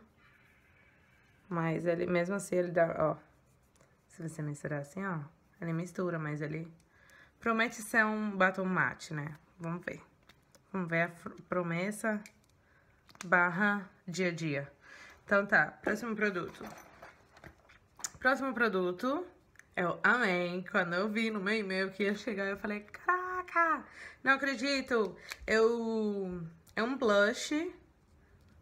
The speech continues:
Um blush barra sombra da The Balm, da Cabana,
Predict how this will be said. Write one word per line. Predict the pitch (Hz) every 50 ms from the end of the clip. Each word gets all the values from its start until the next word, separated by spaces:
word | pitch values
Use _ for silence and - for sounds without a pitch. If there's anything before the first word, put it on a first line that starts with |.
| - - - - - - - - - _ -
Um | 190 190 185
blush | 190 190 202 233 226 - - 196
barra | 180 175 165 165 170 165 165 170 165 156 151 156 - - -
sombra | - - - - 208 180 156 151 156 151 160 170 190 214 - - - - - - - - - - - _ -
da | 185 190 175 170 165 165 160 160 156 156 156 156 156 151 156 - - - - 175 165 - - - _ _ - 180
The | 185 180
Balm, | 175 180 170 165 165 165 175 185 196 202 214 233 240 233 226 185
da | 170 180 170 160 160 160
Cabana, | - - - 185 180 175 185 185 185 202 202 196 196 196 185 -